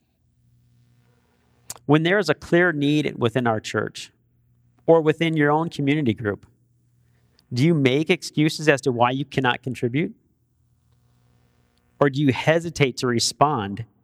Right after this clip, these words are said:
in order to see if someone else will perf-, will fulfill the need first? Or do you just assume that someone else will provide?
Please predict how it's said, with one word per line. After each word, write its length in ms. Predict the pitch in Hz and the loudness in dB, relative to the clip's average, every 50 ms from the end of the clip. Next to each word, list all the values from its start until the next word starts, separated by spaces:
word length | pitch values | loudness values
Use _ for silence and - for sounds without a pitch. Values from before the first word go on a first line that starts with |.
| _ _ _ _ _ _ - | _ _ _ _ _ _ -6
in 120 | - 135 143 | -2 0 2
order 160 | 143 139 127 | 2 0 -2
to 80 | 123 | -4
see 300 | - - - 180 175 151 | -6 -4 -2 0 0 2
if 100 | 139 - | 0 0
someone 360 | - - - 147 135 135 123 123 | 0 -2 -2 -2 0 0 -2 0
else 420 | 127 139 139 131 110 - - - _ | 0 2 2 0 -2 -4 -8 -8 _
will 100 | 123 117 | -6 -4
perf-, 300 | - - 123 113 - - - | -2 -2 -4 -4 -4 -6 -6
will 300 | 139 139 131 131 127 117 | -6 -4 -2 -2 -2 -2
fulfill 520 | - 131 120 - - - 160 160 147 139 | -2 -2 -4 -4 0 2 4 4 4 4
the 100 | 123 120 | 0 -2
need 320 | 117 120 123 123 110 101 | -2 -2 -2 -2 -2 -4
first? 540 | - - 127 120 107 - - - - - - _ _ _ _ _ _ _ _ _ _ _ _ _ _ _ _ _ _ _ _ _ _ _ _ _ _ _ _ _ - | -4 -2 -2 -2 -2 -4 -8 -14 -18 -20 -20 _ _ _ _ _ _ _ _ _ _ _ _ _ _ _ _ _ _ _ _ _ _ _ _ _ _ _ _ _ 2
Or 160 | 147 147 147 | 2 2 2
do 80 | 135 139 | 2 -2
you 140 | 156 147 | -4 -2
just 240 | 127 139 - - - | 0 -2 -2 0 -2
assume 500 | 135 - - - - 185 196 180 147 135 | -2 -2 -2 0 0 2 2 2 2 2
that 160 | 131 117 - | 0 0 0
someone 280 | - - 143 139 131 123 | 0 -2 -2 0 0 -2
else 200 | 117 117 - - | -2 -2 -4 -6
will 80 | 123 107 | -8 -6
provide? 640 | - 127 113 120 123 131 123 110 - - 107 | -4 -2 0 2 0 0 -2 -6 -12 -14 -16